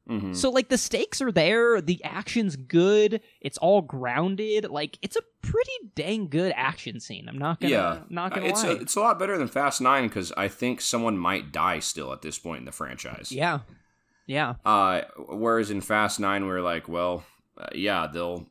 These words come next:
Speaker 1: they'll go to space and live, I'm sure.
Speaker 2: Um,
Speaker 1: In,
Speaker 2: I
Speaker 1: in a
Speaker 2: also
Speaker 1: car.
Speaker 2: wanna point out at the end of this, uh, still no Jesse. He's still <laughs> on the run.
Speaker 1: Jesse has skedaddled. I'm beginning to think we're never gonna see him again.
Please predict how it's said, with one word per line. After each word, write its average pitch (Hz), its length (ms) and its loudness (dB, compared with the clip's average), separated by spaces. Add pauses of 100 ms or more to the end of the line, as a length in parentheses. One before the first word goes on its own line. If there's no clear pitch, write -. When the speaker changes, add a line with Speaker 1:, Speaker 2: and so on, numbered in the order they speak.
(480)
Speaker 1:
they'll 92 200 -6
go 98 140 -2
to 95 80 -2
space 95 400 -4
and 92 160 -4
live, 80 280 -4
I'm 80 160 -6
sure. 76 460 -8 (520)
Speaker 2:
Um, 151 300 -2
Speaker 1:
In, 175 140 -4
Speaker 2:
I 165 100 2
Speaker 1:
in 175 100 0
a 190 60 4
Speaker 2:
also 160 600 0
Speaker 1:
car. 151 80 -16 (280)
Speaker 2:
wanna 170 300 2
point 135 260 0
out 120 140 0
at 120 80 -2
the 120 120 2
end 117 120 0
of 127 60 0
this, 139 320 -2
uh, 113 440 -2
still 233 440 -6
no 220 200 0
Jesse. 180 520 0
He's 160 260 -10
still 214 380 10
<laughs> 220 80 12
on 220 100 12
the 208 100 8
run. 214 540 0 (380)
Speaker 1:
Jesse 117 400 -2
has 95 400 -6
skedaddled. 87 880 -2
I'm 120 380 -2
beginning 101 360 -2
to 90 60 -6
think 98 280 -8
we're 90 100 -6
never 87 280 -4
gonna 90 160 -6
see 92 240 -4
him 92 160 -4
again. 78 460 -6